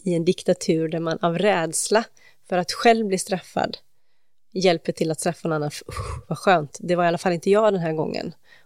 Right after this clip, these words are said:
Och sen så är man med istället att hålla fast någon annan i rädsla för att själv bli utsatt. Och det tycker jag är också någonting man känner igen, eh, ifrån olika sam-, olika, eh, sekter och sektliknande miljöer, men också från Knutby där jag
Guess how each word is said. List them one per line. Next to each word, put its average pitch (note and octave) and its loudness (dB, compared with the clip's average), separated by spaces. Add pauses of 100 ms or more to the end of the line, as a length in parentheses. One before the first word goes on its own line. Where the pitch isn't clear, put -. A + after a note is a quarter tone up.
(100)
Och F#3 -2
sen F3 0
så F3 0
är E3 0
man E3+ -2
med G#3 4
istället E3+ -4
att E3+ -4
hålla E3 -2
fast - -6
någon E3 -2
annan F#3 0
i E3+ 2
rädsla E3+ -2
för F3+ -8
att - -6
själv C#4+ 0
bli F#3+ -2
utsatt. - -8 (520)
Och G#3 4
det A#3+ 10
tycker B3 2
jag G3+ 8
är G3+ 6
också C4 -2
någonting F3+ 0
man E3+ -4
känner E3+ -2
igen, E3 -4 (1160)
eh, F3+ -2
ifrån E3+ -4
olika D#3+ -4
sam-, - -2
olika, F3 0
eh, - -10
sekter - -4
och D#3+ -6
sektliknande E3 -6
miljöer, D#3+ -2
men F3+ -2
också F#3 -2
från D#3+ 0
Knutby D#3+ -2
där E3 0
jag A#3+ 4